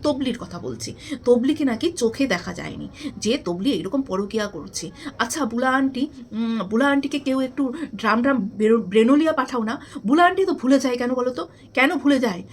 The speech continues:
কো-, মানে, কোথায় যায়? কোথায় যায়? ওর চিন্তা শক্তিগুলো কি ঘাস কাটতে যায়? ঘাস কাটতে যায় যে ও আগে কি কথা বলে গেছে আর এখন কি কথা বলেছে, সেইগুলো কোথায় গেছে?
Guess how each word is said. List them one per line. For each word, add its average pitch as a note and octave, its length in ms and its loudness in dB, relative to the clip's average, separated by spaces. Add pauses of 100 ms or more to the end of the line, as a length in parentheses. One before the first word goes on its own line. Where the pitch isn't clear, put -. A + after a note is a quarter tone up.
(180)
কো-, A3+ 160 0
মানে, C4 160 0
কোথায় C4+ 360 0
যায়? G#3+ 260 2 (260)
কোথায় D4 380 -2
যায়? A#3 380 4
ওর F#3 140 -6
চিন্তা A#3 360 -2
শক্তিগুলো C4 640 -2 (300)
কি B3+ 160 0
ঘাস - 300 -2
কাটতে D4 320 -2
যায়? D4+ 260 -2 (240)
ঘাস - 260 -6
কাটতে C#4 240 -2
যায় A#3+ 200 -2
যে A#3+ 260 -4
ও A3+ 80 2
আগে A#3 360 -2
কি D4+ 160 -2
কথা A#3+ 220 -4
বলে A3 180 0
গেছে G#3+ 240 -4
আর - 100 -4
এখন G3 280 -4
কি B3+ 140 -10
কথা A3 180 -6
বলেছে, G3+ 360 -4 (280)
সেইগুলো D4 340 2
কোথায় A3+ 320 -4
গেছে? F3 280 -12